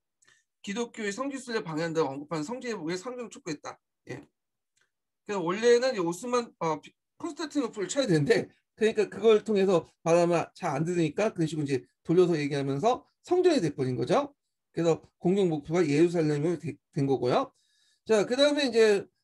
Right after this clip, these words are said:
그 본격적인 십자군 등장을 하기 전에 은자 피해라는 사람이 나-, 나타나죠.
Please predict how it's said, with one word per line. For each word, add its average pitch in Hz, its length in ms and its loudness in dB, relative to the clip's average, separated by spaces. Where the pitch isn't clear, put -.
그 202 140 2
본격적인 302 480 0
십자군 311 520 -2
등장을 208 460 2
하기 254 160 -2
전에 180 380 0
은자 254 360 0
피해라는 240 420 -4
사람이 165 220 -4
나-, - 80 -16
나타나죠. 160 580 -4